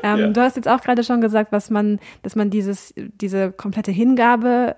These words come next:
Speaker 1: einfach als Profi auch braucht. Was braucht's denn noch, um, äh, Enduro-Profi zu werden?
Speaker 2: Also ich denk, Sportprofi zu sein insgesamt erfordert halt Disziplin. Das ist ja eigentlich wahrscheinlich klar, dass es, äh, von außen betrachtet ist es halt immer alles Spaß. Und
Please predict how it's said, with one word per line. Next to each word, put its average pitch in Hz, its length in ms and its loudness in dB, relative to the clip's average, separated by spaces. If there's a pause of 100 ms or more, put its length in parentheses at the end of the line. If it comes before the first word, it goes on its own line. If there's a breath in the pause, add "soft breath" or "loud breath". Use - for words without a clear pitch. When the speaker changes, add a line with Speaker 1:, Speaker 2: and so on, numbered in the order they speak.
Speaker 1:
einfach 208 280 -4
als 185 180 -4
Profi 208 380 0
auch 185 160 -4
braucht. 214 420 0
Was 190 140 -6
braucht's 226 260 -4
denn 190 100 -4
noch, 196 220 -4
um, 190 220 -4 (420 loud breath)
äh, 196 40 -2 (180)
Enduro-Profi 202 680 0
zu 180 180 -4
werden? 180 380 -4 (160)
Speaker 2:
Also 185 160 2
ich - 40 -2
denk, 180 280 2 (260)
Sportprofi 214 760 0
zu 185 120 -8
sein 160 340 0
insgesamt 165 580 -2
erfordert 156 440 2
halt 139 220 -2
Disziplin. 160 640 -4 (160)
Das 156 180 -6
ist 151 140 -8
ja - 100 -4
eigentlich 139 420 -4 (440 loud breath)
wahrscheinlich 147 480 0
klar, 151 460 0
dass 151 280 -4
es, 147 320 -6
äh, 147 260 -4
von 156 140 -4
außen 226 280 4
betrachtet 185 500 0
ist 160 120 -8
es 170 120 -10
halt 160 140 0
immer 151 220 0
alles 165 300 2
Spaß. - 480 0
Und 151 160 -6